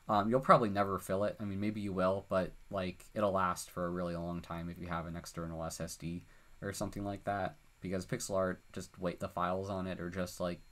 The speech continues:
so low, usually in kilobytes. They probably could get larger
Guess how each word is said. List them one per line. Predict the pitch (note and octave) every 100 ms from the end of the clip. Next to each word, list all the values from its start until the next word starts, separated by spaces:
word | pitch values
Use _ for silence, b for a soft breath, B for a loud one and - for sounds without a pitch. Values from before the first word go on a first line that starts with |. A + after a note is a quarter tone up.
| -
so | - G2
low, | F2+ F#2 F2+
usually | F#2+ B2+ D3+
in | A#2 G2+
kilobytes. | - G2 G2+ G2+ - -
They | D#3
probably | A#3 G3+
could | D3+ D#3
get | C3+
larger | A2+ A2 A#2 A#2